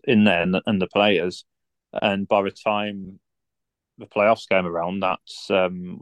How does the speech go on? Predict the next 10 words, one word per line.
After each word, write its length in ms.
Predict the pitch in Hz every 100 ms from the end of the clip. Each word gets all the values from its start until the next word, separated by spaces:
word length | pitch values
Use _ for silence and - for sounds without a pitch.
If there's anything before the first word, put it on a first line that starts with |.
| -
you're 140 | 76 -
talking 320 | - 98 92
sort 160 | - 92
of 160 | 87
May 480 | - 101 95 98 95
or 140 | 92 87
June 500 | - 104 101 95 92 _ _ _ _ _ _ _ _
twenty 320 | - 110 -
twenty-two, 760 | - 104 - 95 - 135 101 90 - _ _ -
um, 560 | 110 101 101 104 101